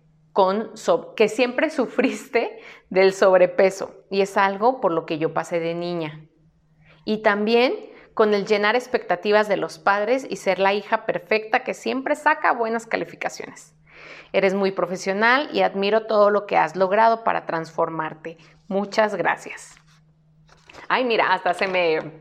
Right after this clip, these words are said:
corta un poquito la voz y se me pone así la piel chinita, porque en verdad, yo deseo de mucho corazón que tú elijas información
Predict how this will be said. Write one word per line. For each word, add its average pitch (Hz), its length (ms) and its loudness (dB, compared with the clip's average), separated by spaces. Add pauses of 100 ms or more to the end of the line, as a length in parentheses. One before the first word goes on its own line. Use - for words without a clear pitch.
corta 247 320 4
un 294 120 -2
poquito 208 340 2
la 226 160 6
voz 190 400 4 (240)
y - 80 -4
se 185 100 0
me 170 80 0
pone 185 240 2
así 202 220 -2
la 165 140 4
piel 175 180 0
chinita, 226 640 -2 (560)
porque 190 200 -2
en 185 60 -2
verdad, 180 380 4 (800)
yo 214 140 4
deseo 226 360 4
de 208 140 2
mucho 240 420 -2
corazón 190 600 -4 (1160)
que 233 100 -6
tú 240 400 -8 (720)
elijas 262 800 0 (840)
información 240 1120 0